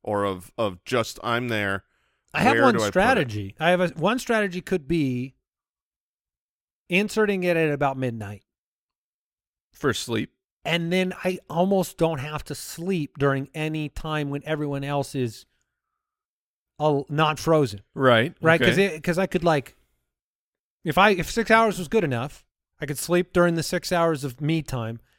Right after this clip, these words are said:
Speaker 2: and I pretty much can stay up the rest of the time, which means I still get quiet.
Speaker 1: If it is six hours where I am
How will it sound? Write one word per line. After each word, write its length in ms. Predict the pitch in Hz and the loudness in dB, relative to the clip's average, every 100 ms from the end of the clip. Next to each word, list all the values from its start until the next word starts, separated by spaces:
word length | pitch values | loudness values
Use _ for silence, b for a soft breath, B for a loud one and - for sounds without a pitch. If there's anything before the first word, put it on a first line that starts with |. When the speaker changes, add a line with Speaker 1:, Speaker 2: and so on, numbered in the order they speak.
| _ _ - | _ _ -4
Speaker 2:
and 100 | 165 | -2
I 40 | |
pretty 340 | 180 - 311 294 | 0 2 2 2
much 240 | 247 - | 0 -2
can 100 | - | -6
stay 280 | - 190 170 | -6 -2 2
up 200 | 175 - | 2 2
the 100 | 143 | -4
rest 360 | 139 156 143 - | -2 -2 -2 -8
of 80 | 131 | -8
the 80 | |
time, 360 | 123 170 151 113 | -6 -4 -4 -4
which 160 | 151 214 | -4 -2
means 140 | 190 | -2
I 40 | |
still 220 | 175 269 262 | 0 0 0
get 160 | 240 | -2
quiet. 500 | - 247 285 139 120 _ _ _ _ _ _ - | -2 0 2 0 -6 _ _ _ _ _ _ -8
Speaker 1:
If 320 | 160 - - - | -2 -2 -4 0
it 200 | 202 202 | 2 2
is 520 | 160 143 127 123 117 - _ - _ | 2 4 4 2 0 -12 _ -20 _
six 600 | - - - 139 175 - 147 | -16 -10 -8 -2 -2 -2 0
hours 420 | 117 107 107 92 | 0 0 -2 -4
where 200 | 101 - | -6 -4
I 180 | 107 113 | -4 -2
am 320 | 113 107 101 | -2 -4 -6